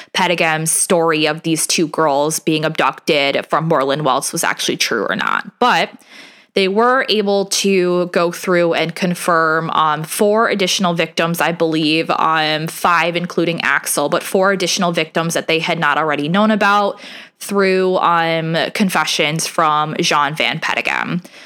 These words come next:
So the first confirmed victim was an eleven-year-old girl by the name of Sylvie D. She was abducted and raped by Dutrow, Martin, and Pedegem on June seventh, nineteen eighty-five.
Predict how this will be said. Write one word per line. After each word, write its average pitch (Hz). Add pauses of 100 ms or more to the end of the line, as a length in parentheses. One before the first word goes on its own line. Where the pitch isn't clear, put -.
(220)
So 175
the 180
first 269
confirmed 208
victim 151
was 180
an 151
eleven-year-old 196
girl 170
by 165
the 165
name 160
of 151
Sylvie 175
D. 139 (400)
She 208
was 208
abducted 208
and 165
raped 175
by 165
Dutrow, 175
Martin, 175
and 165
Pedegem 160
on 151
June 180
seventh, 160
nineteen 165
eighty-five. 214